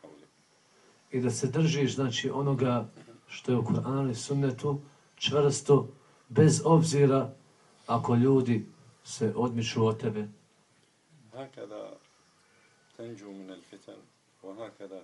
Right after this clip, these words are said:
Speaker 1: تثبت على الحق.
Speaker 2: Ovako ćeš se, znači, sačuvati od iskušenja i ustabiliti na istini.
Speaker 1: لأنه بحبك لأخيك ستجد من يعينك.
Speaker 2: Jer ako ti,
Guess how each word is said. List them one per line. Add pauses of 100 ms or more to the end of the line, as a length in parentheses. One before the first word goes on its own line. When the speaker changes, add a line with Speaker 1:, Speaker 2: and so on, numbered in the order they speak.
Speaker 1:
تثبت
على
الحق. (600)
Speaker 2:
Ovako
ćeš
se,
znači,
sačuvati
od (800)
iskušenja (680)
i
ustabiliti (140)
na
istini. (1300)
Speaker 1:
لأنه
بحبك
لأخيك
ستجد (100)
من
يعينك. (1500)
Speaker 2:
Jer
ako
ti,